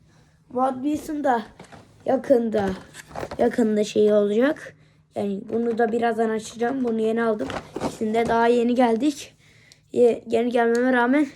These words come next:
açtım bunları. Bununla beraber bunu aldım yine Hot Wheels. İçinde yine Hot Wheels çıkıyor. Arkadaşlar şimdi size söyleyeyim. Şimdi bunu,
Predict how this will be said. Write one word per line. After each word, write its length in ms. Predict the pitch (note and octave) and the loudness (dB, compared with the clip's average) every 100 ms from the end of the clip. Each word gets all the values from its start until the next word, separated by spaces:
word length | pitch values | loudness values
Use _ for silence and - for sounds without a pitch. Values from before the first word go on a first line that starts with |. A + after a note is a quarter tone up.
| - _ _ - - _ - | -14 _ _ -20 -20 _ -4
açtım 400 | A#3 - A#3+ A3+ | -4 -2 -2 0
bunları. 480 | G#3+ G#3 - E4 E4 - _ _ _ _ _ _ _ - _ _ _ - _ | 0 0 0 0 -2 -10 _ _ _ _ _ _ _ -20 _ _ _ -20 _
Bununla 380 | B3+ B3+ C#4+ C4 | 4 6 4 4
beraber 500 | C4 C4 B3+ D4+ D4+ - - - | 4 4 4 4 2 -6 -18 -4
bunu 240 | B3 C4 | 2 4
aldım 260 | B3 A3+ A3+ | 4 2 0
yine 180 | A#3 A#3 | 2 0
Hot 200 | A3 - | -2 -4
Wheels. 320 | A3 C4 - - - - - - | -6 -6 -10 -10 -8 -8 -12 -14
İçinde 260 | - B3 | -4 0
yine 240 | A#3+ A3+ A#3 | 2 2 0
Hot 80 | A#3 | -2
Wheels 360 | - A3+ - | -2 -2 -2
çıkıyor. 560 | A#3 A3 A3+ A3 B3 C#4 - - - - - - | -4 -2 0 2 2 -2 -8 -20 -12 -8 -4 2
Arkadaşlar 640 | C4+ F4 F#4 C4+ G#3 G3 - - _ _ _ _ - | 4 4 2 0 -2 -6 -14 -20 _ _ _ _ -6
şimdi 220 | C#4 C#4+ | -2 -2
size 200 | - D4 | 0 0
söyleyeyim. 520 | - C4 B3 D4 D#4+ _ _ _ _ _ _ _ _ | 0 -2 0 -2 -4 _ _ _ _ _ _ _ _
Şimdi 340 | - E4 D4 | -6 -2 -2
bunu, 320 | B3 C#4+ F#4 | 0 0 0